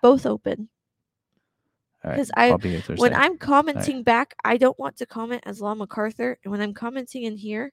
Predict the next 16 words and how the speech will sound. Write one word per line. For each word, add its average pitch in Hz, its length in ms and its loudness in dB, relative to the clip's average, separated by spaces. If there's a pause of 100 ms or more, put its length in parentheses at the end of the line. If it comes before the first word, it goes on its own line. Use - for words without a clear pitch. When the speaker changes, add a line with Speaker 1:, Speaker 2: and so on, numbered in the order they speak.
(320)
Speaker 1:
I'm 208 120 -6
Law 214 120 -2
MacArthur. 208 480 -4
So - 160 -6
I 185 200 4
open 240 400 4 (280)
YouTube 247 440 2
browser 185 360 4
as 190 220 0
well 294 460 4
and 220 160 -16 (140)
keep - 200 -6
that - 240 -2
chat - 320 0
popped 196 320 -4
open 196 360 -2